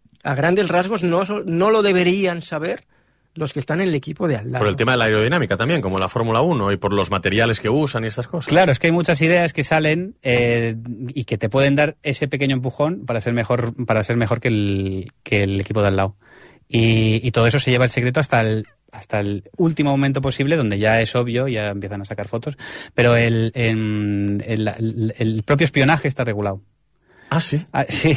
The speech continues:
Speaker 2: O sea, ¿ha habido espionaje en la Copa de la América?
Speaker 3: Ah, ah, siempre ha habido espionaje. Ha habido momentos incluso muy tensos, entonces a, a partir de un momento en la historia de la Copa América se ha regulado el espionaje de qué se puede hacer y qué no se puede hacer. Y ahora hemos llegado a un,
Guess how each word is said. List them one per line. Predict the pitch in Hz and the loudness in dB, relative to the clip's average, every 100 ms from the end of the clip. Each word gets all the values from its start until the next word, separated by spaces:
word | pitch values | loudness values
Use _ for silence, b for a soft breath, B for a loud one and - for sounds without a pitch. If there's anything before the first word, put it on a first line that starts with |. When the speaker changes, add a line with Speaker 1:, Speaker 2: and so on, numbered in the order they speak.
| - | 0
Speaker 2:
O | |
sea, | 113 127 | 0 2
¿ha | |
habido | 156 151 | 4 2
espionaje | - 135 120 131 156 175 | 0 0 2 0 0 -2
en | 127 | 0
la | 113 | -2
Copa | 120 | 0
de | 120 | 0
la | 110 | 0
América? | 107 123 175 131 127 | -2 -2 0 0 0
Speaker 3:
Ah, | 127 - | -2 -4
ah, | - | -2
siempre | 147 156 127 113 | 2 2 2 0
ha | |
habido | 120 | -2
espionaje. | 117 156 170 - 180 - _ _ - | 0 2 2 2 -2 -6 _ _ -8
Ha | 117 | -2
habido | 120 127 123 | 0 2 2
momentos | 123 127 135 131 117 | 2 0 0 -2 -4
incluso | - 117 120 120 113 - | -6 -6 -4 -2 -4 -4
muy | 120 117 123 127 120 | -4 0 2 2 0
tensos, | - 147 143 160 233 - - | 0 0 0 -2 -4 -10 -10
entonces | 110 120 117 | -4 -2 -2
a, | 113 - - | -4 -4 -12
a | 101 | -8
partir | 101 117 | -4 -2
de | 120 | 0
un | |
momento | 120 123 120 117 117 113 113 | 2 0 2 2 2 2 0
en | 117 | 0
la | |
historia | 110 120 | -2 -2
de | 117 | 0
la | |
Copa | 117 | 0
América | 123 127 123 | -2 0 0
se | - 131 | 2 2
ha | |
regulado | 127 127 117 120 123 120 113 | 2 2 2 2 2 2 -2
el | 113 | -4
espionaje | - 123 117 | -4 -4 -2
de | 110 | -2
qué | 139 | -2
se | 131 | -2
puede | 120 123 | -2 -2
hacer | 110 117 | 0 -2
y | |
qué | 120 117 | 0 0
no | 120 | 0
se | 120 | -2
puede | 120 123 | -2 -2
hacer. | 208 254 B B B B B B - | -2 -6 B B B B B B 2
Y | 147 | 4
ahora | 160 185 180 208 - | 6 4 2 -2 -8
hemos | 143 127 131 | -8 -6 -4
llegado | 135 139 151 147 | 0 0 2 2
a | |
un, | 123 123 120 113 107 104 | 2 0 0 -2 -2 -4